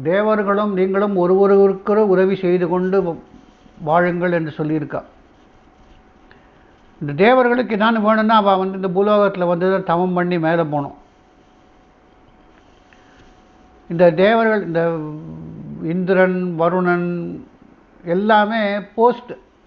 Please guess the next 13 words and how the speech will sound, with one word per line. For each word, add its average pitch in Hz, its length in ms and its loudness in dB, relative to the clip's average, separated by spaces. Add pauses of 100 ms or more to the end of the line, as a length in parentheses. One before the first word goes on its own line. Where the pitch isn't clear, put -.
(1400)
அந்த 196 240 0
போஸ்ட்டுக்கு 226 540 2
யா-, 190 160 0
இப்போ 165 480 0
ஒரு 143 280 -8
பதவியில 196 400 2
ஒருத்தர் 156 280 0
இருக்காருன்னு 170 400 0
வைப்போம், 127 340 -6 (600)
ஒரு 170 220 -2
ஊருக்கு 180 800 0
ராஜாவா 160 420 2
இருக்கார், 147 480 -4